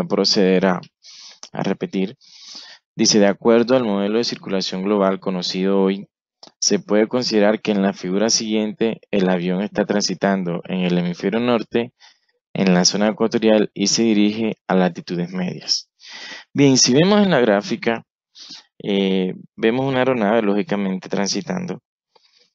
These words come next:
en el espacio aéreo. Pues este es un esquema hipotético. Vemos que hay dos flujos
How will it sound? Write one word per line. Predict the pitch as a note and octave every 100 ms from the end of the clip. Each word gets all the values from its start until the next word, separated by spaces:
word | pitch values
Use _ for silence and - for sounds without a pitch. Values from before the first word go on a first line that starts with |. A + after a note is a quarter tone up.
| _
en | - G2 F#2+
el | F#2+
espacio | F#2+ - F#2 - A2+
aéreo. | G2 F#2 G#2+ G3 F3+ _ _
Pues | G2 G2 F#2+
este | G2
es | G#2
un | G#2 G#2
esquema | G#2 - G2+ G2
hipotético. | F#2+ G#2 F#2+ F2 - C#3 - _ _ - - - _ _ -
Vemos | G#2+ A2 B2+ -
que | A#2+
hay | A2+
dos | A2+
flujos | - A#2+ B2+ G#2+ G#2+ - -